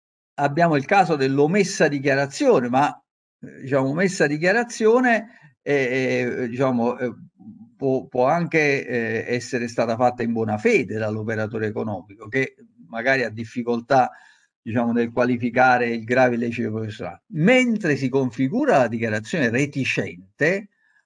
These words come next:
quando le pregresse vicende sono solo accennate, senza la dettagliata descrizione necessaria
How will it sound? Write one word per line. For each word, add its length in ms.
quando 480
le 160
pregresse 760
vicende 720
sono 300
solo 380
accennate, 1080
senza 920
la 180
dettagliata 960
descrizione 880
necessaria 960